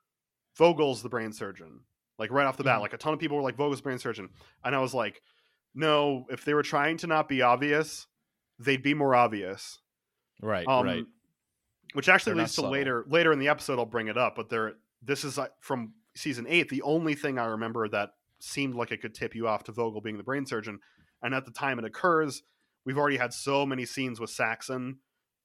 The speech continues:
Speaker 1: that you're like, "Something is definitely up with this guy. He's the brain surgeon."
Speaker 2: I, I didn't pick, I don't, I don't remember picking up, but again, I was such a different television viewer, 'cause right, like, now watching it, it's like,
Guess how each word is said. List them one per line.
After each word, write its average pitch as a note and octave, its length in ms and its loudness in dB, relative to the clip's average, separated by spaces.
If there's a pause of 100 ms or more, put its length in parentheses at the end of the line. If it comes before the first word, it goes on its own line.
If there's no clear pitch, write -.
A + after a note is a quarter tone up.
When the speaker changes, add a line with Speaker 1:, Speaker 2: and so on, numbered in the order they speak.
Speaker 1:
that B2+ 180 2
you're C3 120 0
like, A2+ 340 -2
"Something B2 560 -4
is A2+ 100 -6
definitely A#2+ 360 -2
up A#2 140 0
with A2 120 -12
this A2+ 180 -8
guy. G2 440 -2 (1080)
He's B2 180 -10
the A#2 60 -10
brain A#2+ 240 -2
surgeon." F#2 500 -12 (2000)
Speaker 2:
I, B2+ 80 0 (120)
I D#3 140 10
didn't D#3+ 180 2
pick, D3 280 2
I C#3 100 10
don't, C#3+ 200 8
I C#3 80 8
don't C#3+ 120 4
remember A#2+ 300 2
picking A#2 360 0
up, - 80 -2
but B2 100 4
again, A#2 180 6
I A#2+ 60 8
was C3 140 6
such A#2+ 200 2
a G#2 100 2
different A2 440 -4
television A2+ 560 -2
viewer, A#2 260 -2
'cause A#2 240 -4 (100)
right, B2+ 240 4 (140)
like, G#2+ 200 0
now A2 340 6
watching C#3+ 420 4
it, D3 140 -2
it's - 120 -4
like, A2 200 4